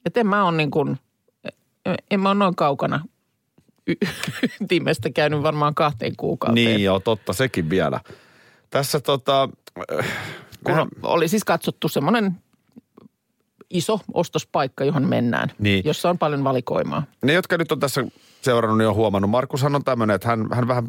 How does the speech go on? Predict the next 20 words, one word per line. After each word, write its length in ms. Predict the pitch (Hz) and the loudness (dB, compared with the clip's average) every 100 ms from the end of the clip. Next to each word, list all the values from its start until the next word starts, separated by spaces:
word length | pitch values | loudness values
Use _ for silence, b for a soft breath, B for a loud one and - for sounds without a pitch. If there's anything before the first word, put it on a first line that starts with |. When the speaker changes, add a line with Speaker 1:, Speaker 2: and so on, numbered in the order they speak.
| - | -6
Speaker 2:
jahkailee 500 | - 139 - 80 73 | -2 -2 -2 -4 -2
päätöksiä. 560 | - - - - - - 196 | -4 -6 -6 -10 -14 -8 0
Speaker 1:
Mm. 320 | 185 160 147 139 B B B | 2 2 0 -2 B B B
Speaker 2:
Tai 100 | - | -2
se 100 | 117 | 0
ostopäätöksiä. 800 | 110 - - 76 - - - - - - 98 | 0 0 -2 -2 -2 -4 -2 -2 -4 -8 -2
Me 100 | 123 | 2
huomattiin 460 | 160 160 135 120 107 | 2 2 0 -2 -2
tää 100 | 110 | 0
Minnan 300 | 127 117 92 | 2 0 0
kanssa 280 | 92 - | -2 0
jo 120 | 117 123 | 0 2
ruskarallissa, 880 | 120 - - 67 62 - - - - - - | 0 0 -4 -4 -4 -6 -10 -10 -14 -20 -2
Speaker 1:
Mm. 360 | 208 214 208 | 2 4 4
Speaker 2:
kun 100 | 107 | 2
hän 140 | 104 92 | 0 0
tekniikan 440 | 107 107 98 101 | 0 2 2 2
Janin 320 | 104 110 92 | 2 4 2
kanssa 300 | 85 80 - | 0 -2 -2
osti 280 | 82 - | -2 -2